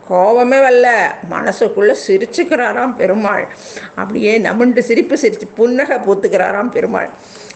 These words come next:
அந்த மாதிரி பெருமாள் பட்டர்கிட்ட விளையாடியிருக்கார். அதுக்கப்புறம் என்னாச்சு, பட்டர் ஒரு நாள்,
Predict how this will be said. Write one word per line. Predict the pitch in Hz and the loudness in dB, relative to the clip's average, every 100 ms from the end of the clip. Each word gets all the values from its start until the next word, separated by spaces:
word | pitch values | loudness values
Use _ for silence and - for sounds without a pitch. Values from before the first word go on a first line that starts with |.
| - | -12
அந்த | 180 190 190 | -6 -2 0
மாதிரி | 196 233 254 | 2 0 0
பெருமாள் | 202 185 226 220 202 220 - - - | 0 2 2 0 0 -2 -4 -12 -8
பட்டர்கிட்ட | 196 - 208 202 180 | -6 -4 -4 -4 -4
விளையாடியிருக்கார். | 190 160 156 156 160 - 160 160 165 - - - - - - - - - - - - - - - - | -2 0 -2 -2 -6 -6 -4 -2 -2 -4 -10 -20 -20 -20 -20 -20 -20 -20 -20 -20 -20 -20 -20 -16 -8
அதுக்கப்புறம் | 185 185 214 254 262 180 170 - - - - | -4 -4 -2 0 0 -2 -6 -14 -20 -12 -4
என்னாச்சு, | 220 294 - - 302 190 202 294 294 - - - - - - - | 0 0 -2 0 2 2 0 -2 -6 -12 -20 -20 -20 -20 -20 -8
பட்டர் | 208 214 320 320 | -4 -2 0 2
ஒரு | 214 185 | 2 0
நாள், | 196 226 170 202 | -2 -2 -2 -2